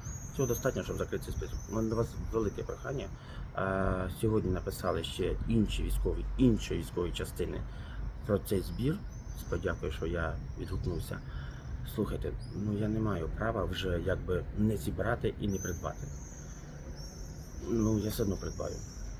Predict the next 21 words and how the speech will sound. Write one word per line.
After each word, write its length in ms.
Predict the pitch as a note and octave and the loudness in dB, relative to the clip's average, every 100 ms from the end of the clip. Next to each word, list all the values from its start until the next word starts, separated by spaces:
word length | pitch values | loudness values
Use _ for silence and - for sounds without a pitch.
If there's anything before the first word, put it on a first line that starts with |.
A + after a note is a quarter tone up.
| - | -6
але 200 | G2+ G2+ | -2 0
влізу 340 | F#2+ A2 B2+ G2+ | 2 2 2 0
в 200 | - - | -4 -4
борги. 260 | F2+ E2+ - - - - | -4 -4 -6 -8 -10 -6
Давайте 360 | A2 D3 D3+ G2 | -2 0 0 0
ми 140 | F2 | 0
разом 340 | F2 A2 F2 E2+ - - - - - - | 0 0 0 -2 -6 -8 -8 -8 -8 -6
зіберемо 540 | E2+ F2 G2+ F#2+ D#2+ - - | -2 0 2 2 0 -4 -4
на 60 | E2+ | -6
цей 180 | - D#2+ | -4 -4
Mavic. 260 | D#2+ E2 - - - - | -4 -6 -10 -10 -10 -4
Я 100 | G2+ | 0
вас 100 | G#2+ | 0
дуже 260 | F#2+ F2+ - | 0 -2 -2
прошу. 320 | - - - - - - - - - - | -2 -4 -6 -10 -12 -12 -12 -10 -10 0
Повірте, 360 | A#2 G#2 - E2 | 2 4 0 -2
в 100 | G2 | 2
мене 180 | B2 | 4
боргів 440 | G#2+ F#2 E2+ E2 D2 | 4 2 2 -2 -2
і 40 | |
так 160 | - | -2